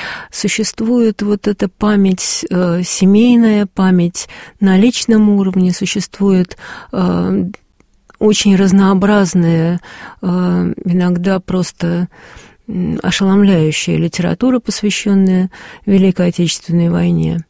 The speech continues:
И, э, всегда и тогда, и сейчас,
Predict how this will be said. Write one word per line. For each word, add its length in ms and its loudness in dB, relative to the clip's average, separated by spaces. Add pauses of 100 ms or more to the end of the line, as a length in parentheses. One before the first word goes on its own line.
(560)
И, 320 2 (140)
э, 320 0
всегда 560 -2
и 80 0
тогда, 480 -2
и 80 2
сейчас, 720 -4